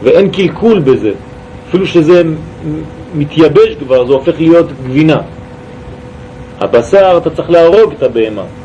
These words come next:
אפילו על ידי שחיטה, אבל אתה הורג את זה, אז יש לך כבר מעבר של מוות, אז זה כבר צבע אדום,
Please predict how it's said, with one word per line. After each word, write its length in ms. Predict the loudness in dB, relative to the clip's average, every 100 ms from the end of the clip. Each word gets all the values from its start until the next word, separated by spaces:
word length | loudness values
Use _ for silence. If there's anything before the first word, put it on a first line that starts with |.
| -20 -18
אפילו 260 | -6 0 4
על 60 | 4
ידי 180 | 2
שחיטה, 340 | -2 -4 0 2
אבל 160 | 2
אתה 160 | 0 0
הורג 260 | 2 4 2
את 100 | -2
זה, 120 | -10 -14 -18 -20 -20 -20 -20 -20 -20 -20 -20 -10
אז 100 | -2
יש 200 | 0 2
לך 200 | 0 2 2 2 0 -8 -20 -16 -10
כבר 260 | 0 2 2
מעבר 460 | 0 0 2 2
של 200 | 2 -2
מוות, 360 | 0 0 0 -4 -6 -20 -20 -18 -12
אז 120 | -8
זה 140 | -2 -2
כבר 240 | 0 -2
צבע 380 | 2 2 2 2
אדום, 300 | 2 2